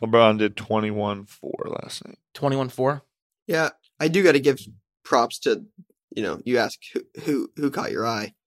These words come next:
Speaker 3: I've always been a big Tatum guy. To put up
Speaker 1: Mm.
Speaker 3: fifty and to beat the, the, the Nets, basically single-handed, that's a, that's a pretty, pretty, uh, pretty solid feat.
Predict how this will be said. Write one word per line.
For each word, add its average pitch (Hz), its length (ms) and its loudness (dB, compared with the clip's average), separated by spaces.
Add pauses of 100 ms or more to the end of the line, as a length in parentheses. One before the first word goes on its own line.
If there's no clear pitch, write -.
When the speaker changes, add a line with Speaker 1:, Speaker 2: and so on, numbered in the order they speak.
(200)
Speaker 3:
I've 147 60 4
always 160 240 8
been 156 120 6
a 151 40 4
big 139 180 6
Tatum 139 380 0
guy. 110 320 -6
To 110 280 -6
put 107 100 4
up 95 80 2
Speaker 1:
Mm. 92 80 -12
Speaker 3:
fifty 143 560 -2
and 139 120 2
to 143 80 4
beat 156 340 2
the, 120 100 -2
the, 117 360 -4
the 139 100 -2
Nets, 120 640 -4 (540)
basically 180 560 6
single-handed, 127 800 -2
that's 143 240 -4
a, 127 260 -4 (540)
that's - 180 0
a 180 60 2
pretty, 160 640 2 (520)
pretty, 143 380 -2
uh, 123 300 -4
pretty 143 300 -2
solid 120 360 -2
feat. - 320 -10